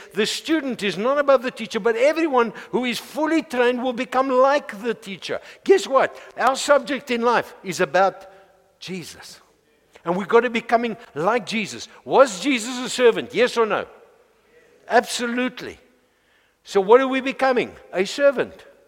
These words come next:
Amen? We need to be. If Jesus is the master, then we're gonna have to submit to His teachings and His example. That's why I love the scripture in one Peter two twenty-one. You can't, you can't deny it. Here it stands, black and white for us to hear, read, and do.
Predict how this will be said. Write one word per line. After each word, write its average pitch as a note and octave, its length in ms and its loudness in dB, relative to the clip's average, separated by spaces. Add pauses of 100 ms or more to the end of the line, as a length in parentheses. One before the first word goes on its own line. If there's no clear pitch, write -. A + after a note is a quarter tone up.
(140)
Amen? B3+ 380 -2 (340)
We G3 140 -2
need A3+ 260 -2
to C4+ 80 -4
be. F#3+ 240 -4 (460)
If C#3+ 200 -10
Jesus A#3+ 480 -2
is B3 160 -4
the A3 120 2
master, A#3+ 440 0
then G#3 200 0
we're G#3 140 -2
gonna G3 160 0
have F3+ 160 0
to F#3 100 -12
submit G3 480 -2 (260)
to F3+ 120 -2
His G3 300 -6
teachings F3 500 -8 (180)
and E3 160 -2
His D#3+ 240 -6
example. C#3+ 560 -6 (600)
That's - 180 -14
why G#3 140 0
I - 20 2
love F#3+ 220 -2
the F#3 80 -6
scripture - 420 -4
in C3+ 80 -8
one F3+ 140 -2
Peter F3 280 -8
two F#3+ 220 -12
twenty-one. E3+ 500 -4 (240)
You F3 140 -4
can't, - 300 -2 (100)
you E3+ 120 -6
can't B3+ 220 0
deny G3+ 380 -2
it. - 120 -8
Here F#3+ 140 2
it A#3+ 120 -8
stands, E3 400 -4
black G#3+ 260 -2
and A#3+ 140 -2
white A3+ 180 -2
for G#3+ 160 -4
us G3 140 -4
to G3 120 -8
hear, G#3+ 300 4
read, G#3+ 240 -6
and F#3+ 220 0
do. D#3 240 -8